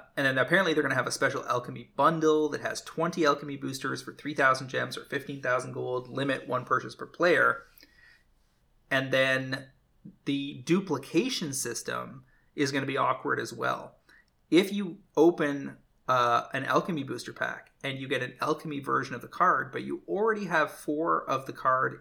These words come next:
in non-Alchemy version, original version, then the Alchemy version will not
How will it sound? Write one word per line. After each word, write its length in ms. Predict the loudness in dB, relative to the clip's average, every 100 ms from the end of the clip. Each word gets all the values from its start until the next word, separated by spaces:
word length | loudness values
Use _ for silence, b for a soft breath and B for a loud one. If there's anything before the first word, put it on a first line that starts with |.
| -10
in 240 | -10 -4
non-Alchemy 760 | 0 2 2 -2 -6 -8 -12 -10
version, 440 | -10 -10 -12 -16 -8
original 500 | -6 -4 -4 -6 -10
version, 460 | -12 -12 -12 -16 -20 _ _ B B B B
then 560 | 2 4 4 2 -2 -12 -10
the 420 | -8 -8 -10 -10 -2
Alchemy 460 | 0 0 -2 -4
version 680 | -8 -2 -2 -2 -6 -8 -8
will 160 | -6 -6
not 520 | 2 6 8 6 0